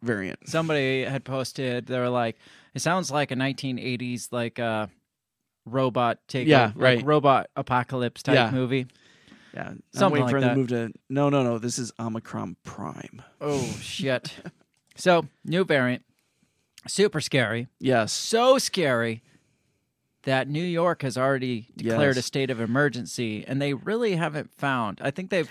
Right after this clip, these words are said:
Speaker 1: Well,
Speaker 2: found maybe,
Speaker 1: I,
Speaker 2: I
Speaker 1: I
Speaker 2: don't even
Speaker 1: love
Speaker 2: think they found any
Speaker 1: No,
Speaker 2: cases
Speaker 1: oh,
Speaker 2: here yet.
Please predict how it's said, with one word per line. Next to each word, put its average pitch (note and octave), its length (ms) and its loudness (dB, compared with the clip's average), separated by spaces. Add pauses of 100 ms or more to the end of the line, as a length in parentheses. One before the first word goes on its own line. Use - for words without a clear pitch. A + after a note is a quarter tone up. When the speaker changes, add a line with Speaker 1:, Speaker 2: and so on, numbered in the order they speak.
Speaker 1:
Well, D3 140 6
Speaker 2:
found B2 240 -2
maybe, C3 360 0
Speaker 1:
I, - 40 4 (220)
Speaker 2:
I G3 60 6
Speaker 1:
I - 20 10
Speaker 2:
don't G#3 120 12
even A#3 100 6
Speaker 1:
love A#3+ 100 2
Speaker 2:
think A#3 160 -2
they G#3+ 100 2
found F#3+ 240 -2
any A#3 180 -2
Speaker 1:
No, C4 140 4
Speaker 2:
cases - 140 2
Speaker 1:
oh, G#3 120 10
Speaker 2:
here A#2+ 160 -2
yet. G#2 180 -4